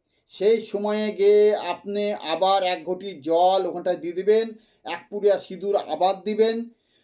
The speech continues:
দেওয়ার পরে ওই জায়গাটায় করে স-, আবার বলবেন, বৃক্ষরাজকে আপনি আহ্বান জানাবেন, আপনার মনের আশা যাতে পূর্ণ হয়। এবং তিনটে ধূপকাঠি দেখিয়ে প্রণাম করে আপনি আবার পিছনে না তাকিয়ে চলে যাবেন। যেদিন অমাবস্যা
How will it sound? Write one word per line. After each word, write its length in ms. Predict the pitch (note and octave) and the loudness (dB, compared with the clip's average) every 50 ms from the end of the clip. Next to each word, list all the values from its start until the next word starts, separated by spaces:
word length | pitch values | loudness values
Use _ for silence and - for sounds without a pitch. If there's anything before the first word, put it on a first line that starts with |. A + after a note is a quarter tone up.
| _ - | _ -14
দেওয়ার 360 | B2 A#2+ B2 D#3 F3+ F#3+ F#3+ F#3 | -14 -8 -2 0 2 2 2 0
পরে 480 | - G3 G3 F#3+ F#3 G3+ G3+ G3+ - | 0 0 0 2 2 2 0 0 0
ওই 160 | E3 E3+ E3+ | 0 -2 -2
জায়গাটায় 480 | E3 F#3 F3+ F3+ F#3+ F#3 F#3 F#3+ G3 F3+ F#3 - | 0 0 0 0 0 -2 -4 -4 -6 -6 -8 -10
করে 360 | - F3 F3+ F#3 F#3+ G3 F#3+ | -8 -6 -4 -2 -2 -2 -4
স-, 200 | F#3+ - - - - | -4 -8 -18 -20 -14
আবার 340 | C#3 C#3 C#3+ E3+ F#3 F#3+ F#3 - - D#3 C3+ | -12 -6 -2 0 0 0 -2 -4 -8 -10 -6
বলবেন, 520 | D#3 E3+ F#3 F#3 F#3 G3+ G3+ G3 G3 F3+ D#3 | -2 -2 -2 0 2 2 0 0 -2 -8 -12
বৃক্ষরাজকে 640 | E3 E3+ - - F#3+ G3 F#3 F3+ - - G3 G3 | -12 -12 -10 -6 -2 -2 -2 -2 -4 -2 0 0
আপনি 200 | F#3 F3+ F#3+ F#3+ | 0 0 -2 -4
আহ্বান 420 | F#3 E3+ E3+ F3+ F3+ F#3 G3+ G3+ G3+ | 0 2 2 2 2 2 0 -2 0
জানাবেন, 600 | G#3 G3+ G#3 G#3 G3+ A3 A3+ A3+ A#3 A#3+ - - _ _ _ _ _ _ B2+ | -2 0 0 0 2 2 0 0 -2 -6 -10 -14 _ _ _ _ _ _ -18
আপনার 480 | C3+ C#3 - E3+ F3+ F3+ F#3 - D#3 | -16 -12 -6 -2 0 0 0 0 -2
মনের 380 | D#3 D3+ D#3 E3 F3+ F#3 F#3+ F#3 | -6 -6 -6 -4 -4 -2 -2 -2
আশা 260 | F3+ F3 - F#3 F3+ | -2 -2 -2 -4 -4
যাতে 200 | F3+ F3+ E3+ F3+ | -4 -6 -10 -12
পূর্ণ 400 | - - F3 F3+ F#3 F#3 F#3+ F#3 | -12 -12 -10 -10 -6 -4 -2 0
হয়। 240 | E3+ F#3 G3+ G#3+ A#3 A#3+ A#3+ - _ _ _ _ _ _ _ _ | 2 2 2 2 0 -2 -8 -14 _ _ _ _ _ _ _ _
এবং 320 | C#3 C#3+ D#3 E3 - G3+ - | -6 -6 -4 -4 -4 -6 -6
তিনটে 240 | G3 F#3+ E3+ F#3 D#3+ | -8 -10 -8 -8 -8
ধূপকাঠি 400 | D#3+ E3 D#3+ - F3+ F3 F3+ F3 | -8 -6 -4 -4 -4 -4 -4 -2
দেখিয়ে 400 | - D#3 D#3 - - F#3+ G#3 G3 | -2 -2 -2 -2 0 0 0 0
প্রণাম 420 | G3 - E3 E3 F3 F3+ F3+ F3 | 0 -4 -8 -6 -6 -6 -6 -6
করে 260 | - F#3 F#3+ G3+ G#3 | -4 -2 2 2 2
আপনি 280 | F#3 E3 - - F3+ F3+ | 2 0 -4 -8 -4 -4
আবার 240 | E3+ F3 F3+ F3+ F3 - | -2 -2 -2 -2 -4 -6
পিছনে 300 | F3 C#3+ - F3 F3+ F3 | -10 -14 -12 -10 -10 -8
না 160 | E3+ E3+ F3 | -8 -8 -8
তাকিয়ে 380 | - F3+ F3 F3 F#3 F3+ - - | -6 -6 -4 -2 -4 -4 -4 -2
চলে 200 | F#3 E3+ D#3+ D3+ | -2 -2 0 2
যাবেন। 340 | D3 C3+ B2 A#2+ A2 - - _ _ _ _ _ _ _ _ _ _ _ C3 | 2 0 0 -2 -8 -12 -16 _ _ _ _ _ _ _ _ _ _ _ -16
যেদিন 440 | B2 B2+ A3+ B3+ C#4 C#4 C#4+ C#4 C#4 | -2 2 4 4 4 2 0 -4 -6
অমাবস্যা 680 | C4 C4 B3+ A#3+ B3 A#3+ A#3+ - - F#3+ D3+ A#2+ G2+ | -4 -4 -4 -4 -4 -4 -6 -6 -6 -6 -6 -6 -8